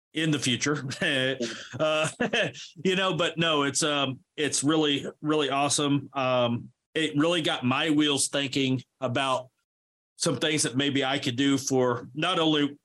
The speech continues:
with helping you and what you do, but also, you know, my industry and, um, thinking about, you know, what could be done for the future of what, what I'm doing.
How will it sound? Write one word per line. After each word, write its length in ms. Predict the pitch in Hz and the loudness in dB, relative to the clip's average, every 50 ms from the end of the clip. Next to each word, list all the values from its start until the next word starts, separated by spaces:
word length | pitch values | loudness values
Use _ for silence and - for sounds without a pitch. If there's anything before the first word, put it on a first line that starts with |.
| _ | _
with 140 | 151 147 143 | -4 -2 0
helping 340 | 156 156 156 151 156 135 127 | 0 0 0 0 0 0 2
you 200 | 135 147 151 151 | 4 4 4 4
and 100 | 139 127 | 4 4
what 140 | 127 123 - | 2 2 2
you 180 | 123 139 147 147 | 2 2 2 4
do, 260 | 131 139 131 123 123 | 4 4 4 2 2
but 160 | 113 131 127 | 0 0 0
also, 540 | 123 127 135 131 - 143 131 123 123 123 - - | 0 0 2 2 2 2 0 0 -2 -4 -8 -4
you 120 | 135 139 135 | -2 0 0
know, 140 | 127 127 | 2 2
my 240 | 123 127 131 135 147 | 2 2 2 0 0
industry 680 | 147 135 120 120 117 113 - - - 127 120 123 123 120 | 0 0 0 0 -2 -2 -4 -2 -2 0 0 2 2 0
and, 220 | 117 113 113 110 - - - - - _ | 0 0 -2 -4 -8 -12 -14 -16 -6 _
um, 380 | 135 131 127 123 120 120 117 - - _ _ _ _ _ _ _ - - | 0 2 2 2 2 0 -2 -6 -10 _ _ _ _ _ _ _ -6 -4
thinking 280 | 156 147 143 147 120 | -2 -2 -2 -2 -2
about, 440 | 123 123 120 127 123 123 123 120 - - - _ | -2 -2 0 0 2 2 0 0 -4 -10 -18 _
you 100 | - 135 | -4 -2
know, 140 | 127 123 120 | 0 0 2
what 200 | 117 139 143 139 | 2 0 0 0
could 120 | - 120 | 0 0
be 100 | 127 135 | 0 0
done 320 | 123 131 131 127 127 123 123 | 0 0 0 0 0 0 0
for 220 | - 139 127 123 127 - - _ _ | 0 0 0 0 -2 -8 -14 _ _
the 80 | - - | -8 -2
future 300 | - 147 147 143 - 135 | 0 0 0 2 0 -2
of 100 | 117 - | 0 0
what, 240 | 139 123 120 - - | 0 0 -2 -4 -4
what 180 | 120 127 123 | -4 -2 0
I'm 220 | 127 135 147 151 127 | 0 0 2 2 2
doing. 420 | 127 123 120 113 113 110 104 104 | 2 2 2 2 0 0 -2 -6